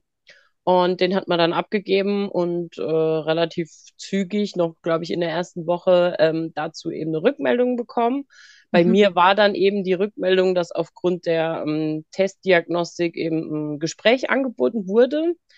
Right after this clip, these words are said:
Speaker 2: Mhm.
Speaker 1: ähm, weil man eben da, ähm,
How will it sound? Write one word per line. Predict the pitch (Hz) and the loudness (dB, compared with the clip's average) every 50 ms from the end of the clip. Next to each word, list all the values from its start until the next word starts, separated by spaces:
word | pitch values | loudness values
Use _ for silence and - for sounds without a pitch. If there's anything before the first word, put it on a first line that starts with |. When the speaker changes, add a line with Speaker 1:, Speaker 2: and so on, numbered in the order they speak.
| - - - _ - | -20 -20 -16 _ -2
Speaker 2:
Mhm. | 202 202 247 330 | 0 2 2 2
Speaker 1:
ähm, | 349 190 190 185 185 190 185 185 185 175 | 2 0 0 0 0 0 -2 -2 -2 0
weil | 175 170 170 190 196 | 0 2 2 4 4
man | 208 202 190 185 - | 4 2 2 0 0
eben | - 170 180 180 180 180 170 | 2 0 0 0 0 -4 -2
da, | - 160 160 165 165 165 165 165 165 - - | -2 -2 0 2 2 2 2 2 0 0 -2
ähm, | 151 151 151 156 156 156 151 151 | -2 -2 -2 -4 -4 -4 -6 -8